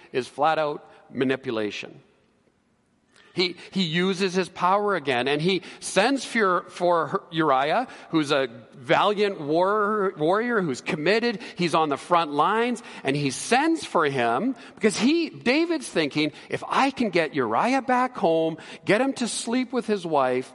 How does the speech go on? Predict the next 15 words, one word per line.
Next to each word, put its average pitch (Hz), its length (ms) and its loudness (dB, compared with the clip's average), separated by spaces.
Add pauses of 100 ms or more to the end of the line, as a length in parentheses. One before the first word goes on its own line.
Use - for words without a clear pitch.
(1120)
she's 254 380 0
gonna, 220 280 2
nine 208 300 2
months 240 260 0
from 214 220 0
now, 196 320 2
is 156 120 -6
gonna 175 200 2
give 208 280 -2
birth, 160 440 2 (340)
and 147 500 2 (1500)
nobody 143 320 0
will 127 180 0
ever 113 180 0
know." 90 180 -8